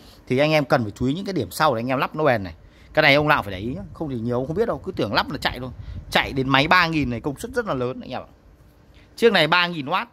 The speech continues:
thì anh em sẽ chạy được tầm khoảng hai nghìn. Chạy được tầm đến hai nghìn bảy là max, nhưng mà thường ta chỉ chạy hai nghìn thôi. Hai nghìn mà ở công suất ở mức hai mươi tư V,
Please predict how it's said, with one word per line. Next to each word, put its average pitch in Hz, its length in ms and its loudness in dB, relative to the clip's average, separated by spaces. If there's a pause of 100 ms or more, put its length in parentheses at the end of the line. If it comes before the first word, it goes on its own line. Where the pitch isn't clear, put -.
(180)
thì 135 100 -12
anh 151 140 -8
em 170 140 -4
sẽ 160 60 -6
chạy 160 180 -4
được 131 160 -8
tầm 120 160 0
khoảng 98 140 -6
hai 151 180 -4
nghìn. 135 240 -4 (540)
Chạy 147 160 2
được 139 120 2
tầm 127 120 4
đến 139 100 2
hai 170 140 2
nghìn 147 180 -2
bảy 90 200 -4
là 117 200 -4
max, 175 160 4 (100)
nhưng 156 140 -2
mà 135 80 0
thường 127 260 2
ta 139 60 -2
chỉ 110 140 -6
chạy - 120 -8
hai 143 180 -2
nghìn 131 200 2
thôi. 131 180 0 (380)
Hai 160 300 0
nghìn 139 400 0
mà 123 160 0
ở 101 260 -4
công 156 260 -6
suất 240 200 -4 (380)
ở 104 160 -4
mức 170 200 -2 (160)
hai 151 200 0
mươi 151 80 0
tư 170 220 4
V, 156 100 4